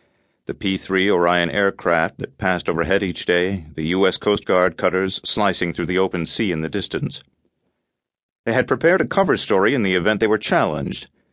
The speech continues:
The vessel was registered in the name of a wealthy French investor, and they were moving it from the Caribbean to Nova Scotia.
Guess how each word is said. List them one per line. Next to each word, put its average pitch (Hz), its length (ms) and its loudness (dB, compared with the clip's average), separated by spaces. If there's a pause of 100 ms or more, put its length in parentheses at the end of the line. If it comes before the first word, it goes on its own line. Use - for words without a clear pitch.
(180)
The 82 80 -6
vessel 90 380 0
was 73 200 -4
registered 95 440 0
in 82 80 -4
the 82 60 -4
name 92 320 0
of 82 80 -2
a 80 60 0
wealthy 92 400 0
French 101 340 -2
investor, 87 640 -2 (340)
and 85 160 -4
they 87 60 0
were 90 160 -2
moving 113 320 0
it 98 120 0
from 104 140 -2
the 92 60 -2
Caribbean 104 560 2
to 107 80 2
Nova 95 240 0
Scotia. 101 560 -2